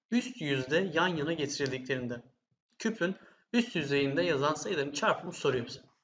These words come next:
Şimdi arkadaşlar ben öncelikle burada bulunan sekiz, sekiz üst yüzeye getirmek istiyorum. Dolayısıyla bu, bu bölümü şöyle yukarıya doğru hamle yaptırarak sekizin yukarıya gelmesini sağlıyorum.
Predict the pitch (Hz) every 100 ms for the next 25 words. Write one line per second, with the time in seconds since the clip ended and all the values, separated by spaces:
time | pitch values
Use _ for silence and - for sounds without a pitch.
0 | _ _ _ _ _ - - 226 185 139
1 | 135 120 - - _ _ - 226 214 196
2 | 180 202 196 - 143 - - - 165 262
3 | 170 139 185 143 127 - - _ _ _
4 | _ _ - - - 208 - - - -
5 | _ _ _ - 240 - 214 233 - 190
6 | 190 196 180 - 165 135 - 120 - -
7 | - _ 233 320 - 151 127 123 - _
8 | _ _ 143 139 214 202 233 - _ _
9 | _ _ _ _ _ 156 151 127 117 135
10 | 196 - _ _ _ _ _ _ - -
11 | - 302 240 220 233 226 214 202 156 156
12 | 180 226 196 - 220 185 190 - 262 254
13 | 175 233 - - 214 220 180 135 127 120
14 | 123 - 120 120 120